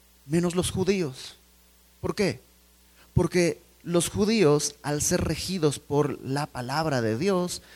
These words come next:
tenían ciertas cosas, ciertas normas, como por ejemplo, si alguien se muere, no lo tienes que dejar ahí, sino que lo tienes que llevar y tiene que haber un proceso, un tratamiento y lo entierras. Cosas tan sencillas, y perdón por ser tan gráfico,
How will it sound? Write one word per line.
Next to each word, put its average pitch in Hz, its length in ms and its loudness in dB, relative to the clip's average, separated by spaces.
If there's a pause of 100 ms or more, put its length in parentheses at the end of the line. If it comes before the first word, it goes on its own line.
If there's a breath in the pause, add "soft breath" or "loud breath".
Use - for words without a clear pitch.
(200 loud breath)
tenían 175 400 0
ciertas 170 580 0
cosas, 196 340 -2
ciertas 151 400 0
normas, 165 460 0
como 127 160 -2
por 127 180 0
ejemplo, 147 440 -2
si 147 160 -2
alguien 143 200 0
se 143 140 -2
muere, 160 340 0 (220 loud breath)
no 156 140 2
lo 180 100 2
tienes 170 180 -2
que 139 120 0
dejar 135 300 -2
ahí, 151 500 0 (160 loud breath)
sino 127 260 0
que 123 80 -6
lo 117 80 2
tienes 135 240 -2
que 120 140 -4
llevar 113 360 0
y 120 60 -4
tiene 120 240 -6
que 117 80 -6
haber 113 140 0
un 117 80 -4
proceso, 117 640 0 (180 loud breath)
un 131 140 -4
tratamiento 117 680 0
y 120 120 -4
lo 113 100 -2
entierras. 117 640 -4 (880 soft breath)
Cosas 202 320 2
tan 226 200 2
sencillas, 196 500 2
y 120 40 -6
perdón 117 300 -4
por 110 140 -8
ser 110 160 -2
tan 104 180 -8
gráfico, 135 540 -2